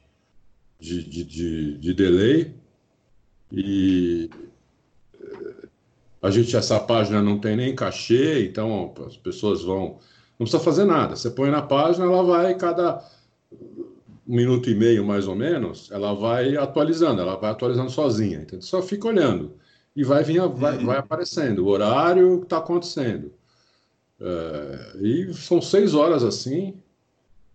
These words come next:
Speaker 1: que a gente faz em três pessoas, ba-, basicamente, uma pessoa lá que vai nos ajudando e a gente fica em dois aqui também e não dá nem pra piscar, meu.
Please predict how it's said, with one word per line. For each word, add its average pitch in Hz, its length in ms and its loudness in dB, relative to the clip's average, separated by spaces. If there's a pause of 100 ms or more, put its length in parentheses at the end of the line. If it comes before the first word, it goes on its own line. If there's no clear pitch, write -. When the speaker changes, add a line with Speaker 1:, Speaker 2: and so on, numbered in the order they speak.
Speaker 1:
que 95 800 0 (680)
a - 40 -18
gente 113 240 -8
faz 120 240 2
em 101 120 2
três 127 560 2
pessoas, 127 640 0
ba-, 76 220 -8
basicamente, 87 1080 -6 (640)
uma 104 220 0
pessoa 98 720 2
lá 101 520 -2 (440)
que - 120 -16
vai 92 260 -2
nos 90 180 -4
ajudando 107 840 0 (640)
e 110 160 2
a 104 80 4
gente 113 240 0
fica 113 240 -8
em 110 80 0
dois 104 320 2
aqui 110 360 -6
também 123 540 -2 (640)
e 87 1200 -2 (160)
não 104 180 0
dá 120 200 4
nem 127 120 2
pra 175 100 0
piscar, 107 500 -2
meu. 60 160 -12